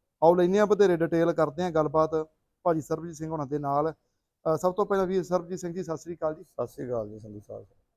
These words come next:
Speaker 1: ਹੋਰ ਭਾਜੀ ਠੀਕ ਠਾਕ ਜੀ?
Speaker 2: ਹਾਂ, ਠੀਕ ਠਾਕ ਹੈ।
Speaker 1: ਠੀਕ ਆ ਜੀ। ਤੇ ਮਾਲ ਫਿਰ ਪਿੱਛੇ ਪਾਇਆ ਸੀ, ਹੋ ਗਿਆ ਸੇਲ ਸਾਰੇ ਪਸ਼ੂ
Speaker 2: ਹੋ
Speaker 1: ਜੀ?
Speaker 2: ਗਿਆ, ਹੋ ਗਿਆ ਸੀ ਵੀਰ ਜੀ।
Speaker 1: ਠੀਕ ਆ ਜੀ।
Speaker 2: ਸਾਰਾ
Speaker 1: ਚਲੋ ਬਹੁਤ ਵਧੀਆ ਗੱਲ। ਤੇ ਅੱਜ ਆਪਣੇ ਕੋਲ ਜਿੱਦਾਂ ਆਪਾਂ ਦੱਸਿਆ ਜੀ, ਟੋਟਲ ਤਿੰਨ ਕੁ ਨਗ ਨੇ।
Speaker 2: ਹਾਂਜੀ, ਅੱਜ ਤਿੰਨ ਕੁ ਨਗ ਆ ਜੀ।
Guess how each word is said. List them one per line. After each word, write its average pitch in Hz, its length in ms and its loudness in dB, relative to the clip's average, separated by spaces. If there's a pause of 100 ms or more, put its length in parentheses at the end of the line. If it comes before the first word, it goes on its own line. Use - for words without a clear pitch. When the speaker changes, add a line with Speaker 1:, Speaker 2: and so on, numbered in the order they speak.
(300)
Speaker 1:
ਹੋਰ 156 80 -2
ਭਾਜੀ 165 200 -4
ਠੀਕ 160 200 -10
ਠਾਕ 170 120 -8
ਜੀ? 185 180 -16
Speaker 2:
ਹਾਂ, 139 100 -16
ਠੀਕ 104 320 -20
ਠਾਕ 104 260 -20
ਹੈ। 107 140 -20 (720)
Speaker 1:
ਠੀਕ 135 100 -10
ਆ 143 60 -10
ਜੀ। - 80 -20 (240)
ਤੇ 175 60 -4
ਮਾਲ 170 280 6
ਫਿਰ 233 160 4
ਪਿੱਛੇ 220 280 0
ਪਾਇਆ 214 220 6
ਸੀ, 214 80 -4
ਹੋ 214 80 4
ਗਿਆ 190 140 4
ਸੇਲ 214 200 6
ਸਾਰੇ 202 180 0
ਪਸ਼ੂ 190 220 -2
Speaker 2:
ਹੋ 127 80 -4
Speaker 1:
ਜੀ? 185 60 -4
Speaker 2:
ਗਿਆ, 127 140 -2
ਹੋ 120 80 -2
ਗਿਆ 101 120 -8
ਸੀ 113 100 -16
ਵੀਰ 98 120 -14
ਜੀ। - 140 -20 (380)
Speaker 1:
ਠੀਕ 165 220 -2
ਆ 139 100 -4
ਜੀ। 123 140 -12
Speaker 2:
ਸਾਰਾ 113 280 -16 (640)
Speaker 1:
ਚਲੋ 147 140 -2
ਬਹੁਤ 151 240 -2
ਵਧੀਆ 196 300 2
ਗੱਲ। 196 220 4
ਤੇ 220 220 4 (160)
ਅੱਜ 175 120 -2
ਆਪਣੇ 214 220 -2
ਕੋਲ 220 260 4
ਜਿੱਦਾਂ 190 220 -2
ਆਪਾਂ 202 140 0
ਦੱਸਿਆ 180 280 -4
ਜੀ, 196 100 -6
ਟੋਟਲ 202 400 0
ਤਿੰਨ 180 280 -2
ਕੁ 180 80 -2
ਨਗ 165 180 0
ਨੇ। 135 220 -10 (280)
Speaker 2:
ਹਾਂਜੀ, 139 220 -4
ਅੱਜ 143 120 -2
ਤਿੰਨ 120 220 -10
ਕੁ 120 80 -12
ਨਗ 110 60 -10
ਆ 90 220 -10
ਜੀ। 82 80 -18